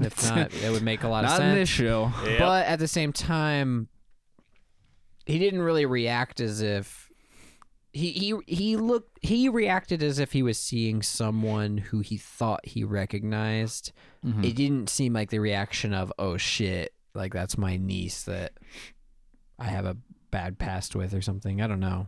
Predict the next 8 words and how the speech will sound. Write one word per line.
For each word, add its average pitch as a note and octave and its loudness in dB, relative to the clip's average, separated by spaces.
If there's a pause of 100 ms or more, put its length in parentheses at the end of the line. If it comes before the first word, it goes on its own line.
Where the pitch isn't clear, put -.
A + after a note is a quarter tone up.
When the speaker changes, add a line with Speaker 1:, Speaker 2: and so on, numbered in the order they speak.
Speaker 1:
Yeah. F#2+ -2 (580)
So G2+ 0
I'm, C#3 0
I'm C#3 0
gonna D3 2
guess A2 -2
it's G2 -4
just - -6